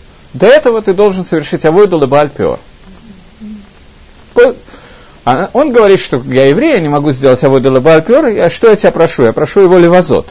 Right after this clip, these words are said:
я прошу только сделать как бы наоборот ему, э, испражняться перед ним». И он г-, решает, что это можно, делает это,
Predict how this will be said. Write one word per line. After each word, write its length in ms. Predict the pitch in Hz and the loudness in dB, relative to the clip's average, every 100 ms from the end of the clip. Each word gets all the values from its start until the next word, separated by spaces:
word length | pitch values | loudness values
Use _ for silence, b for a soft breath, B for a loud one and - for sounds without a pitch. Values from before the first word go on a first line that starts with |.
| - | -6
я 160 | 107 | -4
прошу 320 | 127 135 127 147 | -4 -4 -8 -6
только 500 | 143 131 139 127 127 | -6 -4 -4 -4 -6
сделать 320 | 123 139 120 | -2 -2 -2
как 140 | 135 | -6
бы 220 | 113 123 - B B B B | -6 -8 -10 B B B B
наоборот 480 | 139 160 196 170 - | 0 2 4 2 0
ему, 200 | 92 95 117 B B B B - | -8 -12 -16 B B B B -6
э, 380 | 131 131 135 - - - - | 0 4 2 0 -6 -20 -16
испражняться 680 | - - 165 156 165 131 - | -14 -2 0 2 0 -2 -6
перед 220 | - 78 | -14 -12
ним». 160 | 85 - - B B - - | -12 -14 -16 B B -14 0
И 80 | 247 | 2
он 240 | 349 403 | 2 0
г-, 120 | 392 | 0
решает, 360 | 311 - 262 214 | -2 2 2 2
что 140 | - | 0
это 140 | 190 208 | 0 2
можно, 360 | 220 269 226 | 2 2 -2
делает 420 | 170 190 247 269 | 0 2 4 2
это, 320 | 285 285 269 | 0 2 0